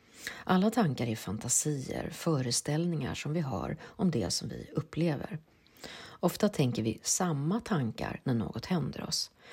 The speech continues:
Till exempel när vi ser damen med håret och klänningen. Om vi ofta blir irriterade på folk som ser annorlunda ut,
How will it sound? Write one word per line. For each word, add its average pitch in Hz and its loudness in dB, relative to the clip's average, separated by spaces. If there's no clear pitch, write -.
Till 240 8
exempel 120 2
när 127 0
vi 151 0
ser 185 4
damen - -2
med 147 0
håret 160 0
och - -6
klänningen. 196 4
Om - 0
vi 196 6
ofta 190 2
blir 165 4
irriterade - 2
på - -6
folk - -6
som 135 -4
ser - -2
annorlunda 156 2
ut, - -8